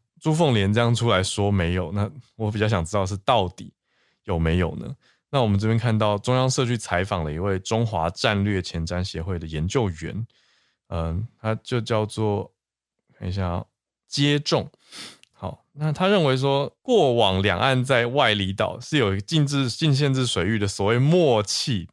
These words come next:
惯例。好，用到默契惯例这两个词，的确是有一点比较敏感跟微妙一点点。那意思就是说，有台湾的管辖权在里面嘛。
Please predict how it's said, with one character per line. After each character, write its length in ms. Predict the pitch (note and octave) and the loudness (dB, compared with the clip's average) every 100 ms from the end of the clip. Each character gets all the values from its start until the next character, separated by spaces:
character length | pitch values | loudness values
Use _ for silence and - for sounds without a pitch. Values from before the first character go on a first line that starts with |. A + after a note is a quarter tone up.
| _ _ - | _ _ 0
惯 420 | D3+ A#2 G2+ A2 | 2 4 4 2
例。 260 | C#3+ F#2 - - | 0 -2 -10 -16
好， 160 | G2 | -6
用 160 | E3 F#3+ | 0 2
到 140 | F#3 | 4
默 240 | F3+ F#3 D#3+ | 4 2 2
契 180 | F3 D#3+ | 2 2
惯 180 | D#3 | 4
例 60 | D3+ | 4
这 60 | D3 | 2
两 120 | A2 | 2
个 60 | |
词， 160 | G2+ G2+ | 0 -6
的 220 | A2 A#2+ | -6 -2
确 240 | C3+ D3+ B2+ | 2 2 2
是 360 | C#3 B2 F2+ - | 0 -2 -2 -8
有 140 | G2 G#2 | -4 -2
一 60 | |
点 260 | B2 F#2+ D#2+ _ - - - - _ | 0 -2 -2 _ -20 -20 -20 -20 _
比 80 | - | 0
较 120 | B2+ | 2
敏 240 | C3+ A#2 B2+ | 4 4 4
感 200 | A2 G2 | 2 2
跟 140 | A#2 | 2
微 140 | G2+ | 2
妙 240 | G2+ A#2 G#2+ | 2 2 0
一 40 | |
点 180 | G2+ F2+ | 0 -2
点。 140 | F2+ E2+ _ _ _ - | -2 -6 _ _ _ -4
那 220 | D#3 C3+ _ _ - | -2 -2 _ _ -2
意 160 | G#3 | 0
思 180 | D3+ C#3 | 2 0
就 180 | D3 D3+ | 2 0
是 60 | |
说， 420 | C#3+ C#3+ C#3 C#3+ _ _ _ _ | 2 2 0 -2 _ _ _ _
有 580 | B2+ A#2 G2 F2+ E2+ _ _ | -2 2 2 0 -4 _ _
台 200 | - B2+ | -2 2
湾 180 | D3 D#3+ | 4 4
的 100 | C#3+ | 2
管 260 | A2+ F2+ | 2 2
辖 220 | F2 F2 F#2 | 2 0 0
权 220 | - F2+ | 0 0
在 140 | A2 | 0
里 180 | G2 D#2+ | -2 -4
面 240 | F#2+ G2 | -2 -2
嘛。 200 | E2 - | -4 -10